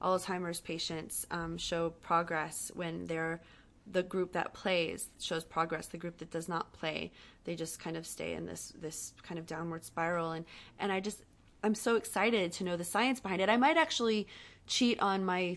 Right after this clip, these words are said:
thing of having a guest every single time just to spend an episode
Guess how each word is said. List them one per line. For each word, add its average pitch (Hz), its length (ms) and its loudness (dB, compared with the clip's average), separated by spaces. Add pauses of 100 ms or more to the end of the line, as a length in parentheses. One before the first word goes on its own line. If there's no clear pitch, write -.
thing 175 160 0
of 165 80 -2
having 170 260 0
a 170 60 0
guest 165 220 -2
every 170 180 0
single 165 220 -4
time 165 320 -4
just 180 300 0
to 208 60 -2
spend 180 240 -4
an 165 80 0
episode 156 600 -4